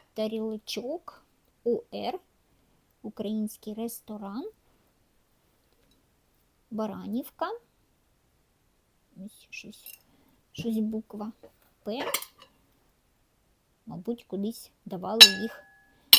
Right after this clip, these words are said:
на свята сусідам і помітили своєю літерою П. Так, е, тут є такі зовсім мінімальні подряпини від приборів.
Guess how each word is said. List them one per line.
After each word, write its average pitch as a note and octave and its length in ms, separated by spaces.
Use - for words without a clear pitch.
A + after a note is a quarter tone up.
на G3+ 80
свята G#3 580
сусідам D#4+ 840
і A3 120
помітили A3 760
своєю G3+ 640
літерою G3 640
П. - 240
Так, - 340
е, F#3 260
тут C4 200
є G#3+ 260
такі G#3 380
зовсім F#3+ 520
мінімальні G3+ 760
подряпини G3 680
від G3+ 300
приборів. C#4 640